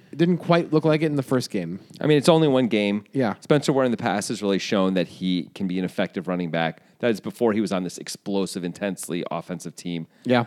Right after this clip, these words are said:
Speaker 2: I think he's gonna be not as good as Hunt, but close. I expect him to be R B two, like, high-end R B two, uh, most of the way with some pretty good upside, too, where,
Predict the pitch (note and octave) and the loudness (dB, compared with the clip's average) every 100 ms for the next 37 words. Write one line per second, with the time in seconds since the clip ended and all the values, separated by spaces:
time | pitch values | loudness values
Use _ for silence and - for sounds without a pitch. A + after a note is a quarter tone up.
0 | - B2+ F#3+ D#3+ E3 - C#3+ A#2+ A#2 A2 | -2 -2 -2 0 0 0 0 2 4 4
1 | A#2+ - B2 G#2+ - D3 C#3 G#2+ E2 _ | 2 2 0 0 0 -2 0 0 -2 _
2 | _ _ - C3+ D3 C#3+ - - - _ | _ _ -4 0 0 0 -8 -12 -16 _
3 | - A#2 - C#3 C#3 A#2+ A2 G2 A2 G#2+ | -6 -4 -2 -2 0 0 2 2 2 0
4 | G2+ - B2+ B2 A#2+ - _ _ - B2 | -4 -2 0 0 -2 -6 _ _ -4 -2
5 | - C#3+ C#3 B2+ B2 A#2+ - B2+ B2 B2 | 2 4 4 4 4 2 0 0 2 0
6 | B2 _ _ _ - G#2 G#2+ A2+ - - | -6 _ _ _ -2 0 2 2 0 2
7 | A2 A2+ G#2+ - A2 E3 C#3+ A2 G2 - | 4 4 2 -2 -4 -2 2 2 2 0
8 | A#2 G#2 - G2 G2+ F#2 E2+ | 0 0 -2 -2 0 0 0